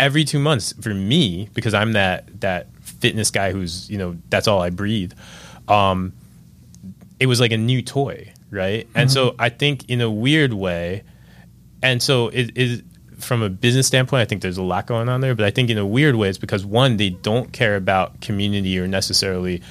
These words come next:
Speaker 1: push, fostering, you know, the people who are coming to them read bodybuilding dot com and Teen Nation and hopefully a lot of Men's Health and come in with their workout already done, and they wanna be left alone, right?
Speaker 2: Mm-hmm.
Speaker 1: And that's who I think the big box gym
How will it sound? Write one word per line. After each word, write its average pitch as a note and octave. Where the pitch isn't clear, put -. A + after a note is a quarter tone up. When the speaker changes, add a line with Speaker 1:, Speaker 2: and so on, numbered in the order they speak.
Speaker 1:
push, -
fostering, A2
you A2
know, G2
the F#2
people C3
who B2+
are A2
coming G#2+
to G2+
them F#2+
read G2+
bodybuilding G2
dot F2+
com F2+
and F2
Teen G2+
Nation F#2
and F2+
hopefully G2
a F2+
lot F2+
of F2
Men's E2+
Health E2+
and A2+
come C3
in A#2
with G#2
their G2+
workout G2
already F2
done, F2+
and G2
they G#2+
wanna G#2
be F#2+
left E2+
alone, -
right? B2+
Speaker 2:
Mm-hmm. C3
Speaker 1:
And A2+
that's A#2
who B2+
I G#2+
think F#2+
the F#2
big F2+
box F2+
gym F2+